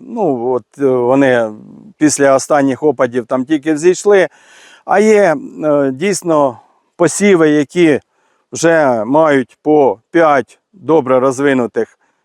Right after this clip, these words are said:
і навіть шість листочків, три-чотири міліметри коренева шийка. Ну, тобто, друзі, от, е,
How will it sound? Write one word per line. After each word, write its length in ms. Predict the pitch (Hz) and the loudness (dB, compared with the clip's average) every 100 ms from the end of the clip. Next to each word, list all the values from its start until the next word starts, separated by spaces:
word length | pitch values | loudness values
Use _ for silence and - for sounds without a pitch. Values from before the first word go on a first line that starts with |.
| _ | _
і 180 | - 139 | -2 0
навіть 320 | 147 135 127 | 2 0 -2
шість 420 | - 143 113 - - | 0 -2 -2 -10 -6
листочків, 840 | 139 143 - 190 165 - 143 123 - _ _ _ - | -2 -2 0 0 0 -2 -6 -6 -6 _ _ _ -4
три-чотири 580 | 180 165 156 135 151 139 | 0 0 -2 0 0 2
міліметри 540 | 139 139 143 127 131 | 0 0 0 -2 -4
коренева 580 | - 139 147 143 135 135 | -2 -2 0 2 2 2
шийка. 540 | - 185 151 117 117 - _ _ _ - | 2 2 2 0 -4 -6 _ _ _ -6
Ну, 120 | 160 | -2
тобто, 380 | 170 165 135 160 | 0 -2 0 0
друзі, 320 | 165 175 139 | 2 2 2
от, 240 | 160 | 0
е, 40 | 135 | 0